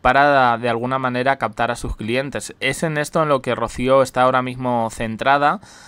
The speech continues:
es una marca de cosmética y tal, y, y bueno, pues en ese sentido, pues ella tiene ahora ahí su trabajo también. Yo, como digo, em,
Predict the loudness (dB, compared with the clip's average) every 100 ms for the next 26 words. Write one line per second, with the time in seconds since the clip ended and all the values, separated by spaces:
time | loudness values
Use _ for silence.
0 | -20 _ -2 0 2 2 0 2 2 2
1 | -2 -2 -2 -2 -4 -6 -2 0 0 0
2 | 0 0 -4 -14 -20 _ -6 -2 0 0
3 | 0 -4 -4 -2 0 -2 -4 -2 -2 -2
4 | -6 -8 -8 -8 -6 -4 -2 -2 -4 _
5 | -8 -6 -4 -4 -4 -6 -2 0 0 0
6 | -2 -6 -6 -6 -2 -2 0 -2 -6 -4
7 | -4 -2 -4 -4 -10 -20 -20 -20 -4 0
8 | 2 2 2 2 0 0 0 -6 -6 -4
9 | -4 -6 -10